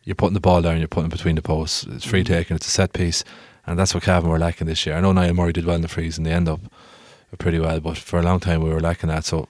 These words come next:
Speaker 1: again,
Speaker 2: It's,
Speaker 1: food
Speaker 2: it's
Speaker 1: for
Speaker 2: worth
Speaker 1: thought.
Speaker 2: watching. It's worth watching. It puts Drumlane on four points, which, you know, gives them a, a, a very good chance. The main asset that Drumlane have now is that they've a plus sixteen of a score difference, so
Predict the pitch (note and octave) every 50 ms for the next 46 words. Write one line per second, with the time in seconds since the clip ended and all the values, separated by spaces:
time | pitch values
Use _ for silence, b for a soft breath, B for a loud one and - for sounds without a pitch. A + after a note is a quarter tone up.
0 | _ _ - - B B B B B B B B B B _ - F2+ F#2 F2+ F2
1 | F2 D#2+ E2+ - - - - - - - B2+ - - G#2 G2+ - - F#2 - G2+
2 | F#2 F#2 F2 A2 A2 A2 - - - - - - - - B2 G#2 A#2 A2+ A2 A2
3 | A2+ G#2+ A2 A2+ - - B B B B B - F#3 E3+ - - - D#3+ D#3+ -
4 | - - - D3 C#3 C#3 C3+ C3 B2+ A#2+ - - - B2+ A#2+ A2+ - - - A2
5 | G#2 G2+ - - - - B B B B B B - - A2 G#2 - - - -
6 | _ _ _ - G#3+ F3+ C#3+ A#2+ A2 G2+ G2 G#2 A#2 A2 G2+ A#2 G#2+ A2 A2 A2
7 | A#2 A#2+ A#2 G#2+ A#2+ - - B2 A2 G2+ A2 A2 A2 A2 G#2 G#2 A2 G2 - -
8 | A#2 A2 A2 - - - B B B B B - A#2+ A2+ A2+ A#2 A#2 A2+ G#2+ G#2
9 | G2 G#2 - - - C#3 A#2+ A2+ - - A#2+ - - G#2+ - - A2 G#2 G#2 A2
10 | A2+ A2 G#2 G2+ G2+ G2+ G#2 G#2+ G#2 G#2+ G#2+ G#2+ G#2 G2 F#2+ - G#2 G2+ - A2
11 | G2 G2+ G#2+ G2 - - - - A#2 G#2+ - - - A#2+ G#2+ - - - A#2 A2
12 | G#2+ F#2+ G2+ - - - B2 A2 G#2+ G2 G2 F#2+ - - - A2+ - - A#2+ G#2+
13 | G2